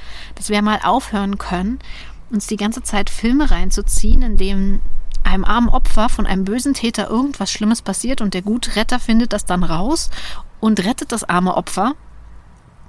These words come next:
und bestraft den bösen Täter. Das ist einfach so oberflächlich und so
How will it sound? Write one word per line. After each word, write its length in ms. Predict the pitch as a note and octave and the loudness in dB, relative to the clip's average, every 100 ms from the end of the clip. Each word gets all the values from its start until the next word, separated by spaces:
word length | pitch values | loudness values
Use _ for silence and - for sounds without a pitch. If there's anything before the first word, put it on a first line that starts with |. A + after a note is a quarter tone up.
| - - - - - - - - - - | -20 -20 -20 -20 -20 -20 -20 -20 -8 0
und 100 | A#3 | 0
bestraft 440 | C4 - F3+ - | 0 -2 -4 -4
den 120 | G#3 | -4
bösen 240 | F#3+ G#3 G#3 | -2 -4 -4
Täter. 500 | - G#3+ - F3 - - - - - - - - - | -4 -6 -6 -6 -6 -4 -8 -12 -14 -10 -8 -8 -6
Das 140 | - - | -4 -4
ist 80 | - | -4
einfach 320 | C4+ D#4 C4 | -4 -6 -8
so 420 | - A#3+ D#4 D4 - - - _ _ - - | -8 -6 -4 -6 -12 -20 -20 _ _ -20 -6
oberflächlich 840 | C4 D#4 C#4+ - G#3 - G3+ - | -2 -2 -2 -6 -10 -10 -14 -10
und 160 | A#3 A#3 | -10 -8
so 240 | A#3 | -12